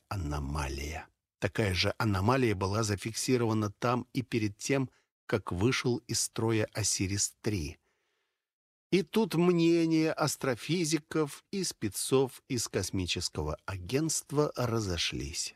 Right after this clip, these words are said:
Одни предполагают, что объект, то есть шар, так и перемещается, другие же выдвинули гипотезу о том, что туда прибыл ещё один объект. Ну или не один, тут вариабельно.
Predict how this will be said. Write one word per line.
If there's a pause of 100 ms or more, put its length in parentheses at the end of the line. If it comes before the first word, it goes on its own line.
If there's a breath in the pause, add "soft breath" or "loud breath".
Одни
предполагают,
что
объект, (180)
то
есть
шар, (560 soft breath)
так
и
перемещается,
другие
же
выдвинули
гипотезу
о
том,
что
туда
прибыл
ещё
один
объект. (480)
Ну
или (520)
не
один, (340)
тут
вариабельно.